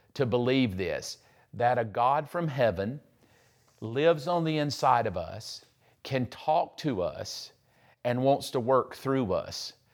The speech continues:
That is absolutely illogical. It doesn't even make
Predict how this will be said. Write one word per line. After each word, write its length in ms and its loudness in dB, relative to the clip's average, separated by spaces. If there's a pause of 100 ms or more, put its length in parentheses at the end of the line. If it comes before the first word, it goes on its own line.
(540)
That 220 4
is 200 -6
absolutely 720 0
illogical. 920 0 (340)
It 60 0
doesn't 240 6
even 200 -2
make 240 0